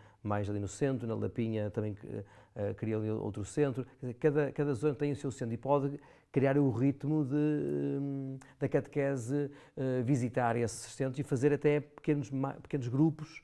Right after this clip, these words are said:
de formação. Isto está a ser feito, é interessante, até para agora este pós, re-, e pandemia, esta, este retomar está a ser um bocadinho lento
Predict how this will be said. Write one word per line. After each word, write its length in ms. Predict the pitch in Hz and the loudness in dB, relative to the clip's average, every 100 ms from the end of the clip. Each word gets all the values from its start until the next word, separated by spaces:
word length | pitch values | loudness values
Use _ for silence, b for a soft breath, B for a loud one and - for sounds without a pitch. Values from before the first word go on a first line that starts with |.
| B B B | B B B
de 120 | 127 | -4
formação. 520 | 131 143 151 - 143 143 | -2 2 2 2 0 0
Isto 100 | 135 | -6
está 200 | - 123 | -2 -2
a 40 | |
ser 160 | - 123 | 0 0
feito, 500 | - 151 160 170 202 - b b | 2 2 2 -4 -10 -12 b b
é 100 | 117 | -4
interessante, 540 | 117 117 139 135 143 | -2 -2 0 0 -2
até 180 | 131 127 | 0 0
para 240 | - 123 120 B B | 0 -4 -6 B B
agora 220 | 113 123 | 0 0
este 240 | 120 - - | 0 -6 -8
pós, 420 | 131 127 104 - | 0 0 -2 -8
re-, 380 | 135 107 123 120 113 | -6 -2 0 0 -2
e 280 | 123 113 101 B - | -2 -2 -4 B 4
pandemia, 720 | 135 123 120 127 139 143 147 B B - - | 4 6 2 2 2 2 0 B B -12 -2
esta, 400 | 135 120 - 135 | -2 0 0 2
este 280 | 139 123 143 | 2 2 2
retomar 720 | 131 147 143 135 135 127 127 143 151 | 2 2 2 4 4 4 0 -2 -4
está 220 | 139 - | -6 -2
a 60 | 131 | -2
ser 220 | - 139 | 2 2
um 60 | 131 | 2
bocadinho 540 | 113 123 135 139 139 | 0 0 0 2 4
lento 560 | 135 135 131 - - - | 6 6 4 0 -10 -20